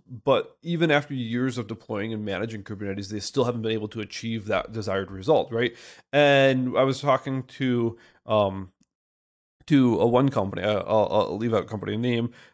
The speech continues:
uh, but I was, I was talking to their director of I T strategy, and, uh, he says, you know, "Hey, what's, what's Cycle?" And I gave him the general gist, and, but the thing that really resonated with him was when I said, "Hey, you know, Kubernetes might solve problems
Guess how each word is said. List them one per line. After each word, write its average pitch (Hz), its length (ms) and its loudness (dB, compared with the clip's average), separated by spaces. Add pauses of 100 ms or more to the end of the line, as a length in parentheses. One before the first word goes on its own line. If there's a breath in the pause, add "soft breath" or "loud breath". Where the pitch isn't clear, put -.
uh, 104 340 4
but 101 540 0
I 101 80 -2
was, 113 180 0
I 104 120 -2
was 110 120 -2
talking 113 320 0
to 110 300 -4
their 107 160 -2
director 104 340 -2
of 95 60 0
I 90 100 0
T 98 160 -8
strategy, 131 540 2 (520 soft breath)
and, 110 960 4 (160)
uh, 95 300 -2 (140)
he 104 140 -12
says, 95 200 -10
you 113 60 -4
know, 107 80 -4
"Hey, 131 140 2
what's, 139 200 0
what's 147 180 0
Cycle?" 120 480 2
And 101 120 2
I - 20 -4
gave 101 220 -6
him 107 80 -4
the 104 80 -6
general 101 280 -4
gist, 190 520 -2
and, 104 280 2 (240 soft breath)
but 131 200 0
the 123 100 -6
thing 151 160 0
that 127 100 0
really 120 220 0
resonated 160 380 0
with 110 180 0
him 107 180 -2
was 107 160 -4
when 107 140 -6
I 104 60 -2
said, 107 160 -10
"Hey, 147 100 0
you 101 140 -6
know, 98 140 -8 (320 soft breath)
Kubernetes 139 460 2
might 120 180 -4
solve 101 280 2
problems 98 580 0